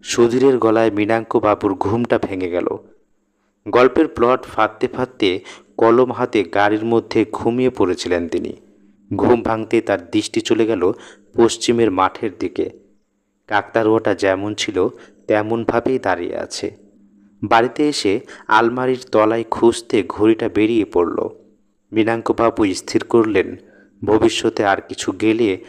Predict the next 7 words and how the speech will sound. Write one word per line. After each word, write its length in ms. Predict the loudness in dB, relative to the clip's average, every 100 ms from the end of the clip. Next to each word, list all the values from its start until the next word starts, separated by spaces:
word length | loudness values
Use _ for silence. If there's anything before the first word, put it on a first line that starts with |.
| -20 _
ওঝার 400 | 2 2 2 -4
সাহায্য 580 | -4 -6 -4 -4 -4 0
আর 140 | 0 0
কখনো 520 | 0 -2 -2 0 0
নেবেন 300 | 0 0 -2
না। 340 | -2 -6 -8 -14 _ _ _ _ _ _ _ _ _ _ _ _ _ _ _ _ _ _ _ _
লেখক 380 | 2 2 2 -2